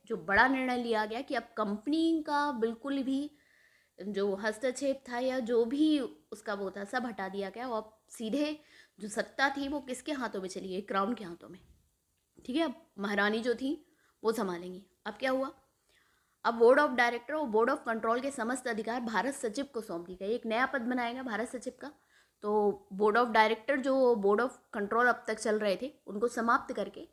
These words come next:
भारत सचिव का जो पद था, भारत सचिव बनाया गया, उसको ये अधिकार दे दिए गए पूरे, ठीक है। इंडियन काउंसिल एक्ट अठारह सौ इकसठ के द्वारा गवर्नर जनरल को अध्यादेश जारी करने का दिया गया,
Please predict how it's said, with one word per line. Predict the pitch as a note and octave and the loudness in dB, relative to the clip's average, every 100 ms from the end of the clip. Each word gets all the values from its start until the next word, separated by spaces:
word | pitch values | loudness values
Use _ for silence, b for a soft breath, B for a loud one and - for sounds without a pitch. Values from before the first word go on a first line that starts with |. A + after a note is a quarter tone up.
| b b b b _ | b b b b _
भारत | G3+ G3+ | -6 -6
सचिव | B3 A#3 C#4 C#4 C4+ | -4 -4 -4 -4 -4
का | B3+ | -2
जो | C4 | -2
पद | - A3 | -2 -8
था, | - A#3+ C#4 _ G3 | -10 -16 -16 _ -8
भारत | G3+ A#3+ | -6 -6
सचिव | B3 C4+ | -6 -6
बनाया | A3 A#3 G#3+ | -6 -6 -6
गया, | A3 D#4 | -6 -4
उसको | E4 A3+ - C4 | -2 -4 -4 -2
ये | A#3+ | 0
अधिकार | G#3+ G#3 G#3 G#3+ | -2 -4 -8 -8
दे | F#3 | -10
दिए | F3+ F3+ | -10 -12
गए | F3 | -14
पूरे, | - E3+ G3 _ _ _ - | -14 -16 -16 _ _ _ -16
ठीक | A3+ | -16
है। | C#4 b b b - | -16 b b b -6
इंडियन | A#3 D#4+ | 0 2
काउंसिल | E4 B3+ C4+ D#4+ C#4+ | 2 2 0 0 -2
एक्ट | C4 - - _ b b b _ | -4 -8 -20 _ b b b _
अठारह | G3+ A#3+ B3 | -6 -2 -2
सौ | D4+ C#4 | -2 -6
इकसठ | - C#4+ C4+ | -4 -6 -4
के | |
द्वारा | G#3 G3 | -6 -6
गवर्नर | F#3+ G3+ A#3 C#4+ | -2 2 4 4
जनरल | C#4+ C#4 B3+ B3+ | 4 2 2 -2
को | E4 | -6
अध्यादेश | - A#3 A3+ B3 C#4 D4 | -6 -4 0 4 2 2
जारी | A3 G#3+ A3+ | 0 0 -4
करने | G#3+ G3+ | -4 -4
का | G3 F#3 G3 _ _ _ F3+ | -4 -8 -8 _ _ _ -18
दिया | - _ F3+ F#3 E3+ | -18 _ -10 -8 -8
गया, | F3+ | -12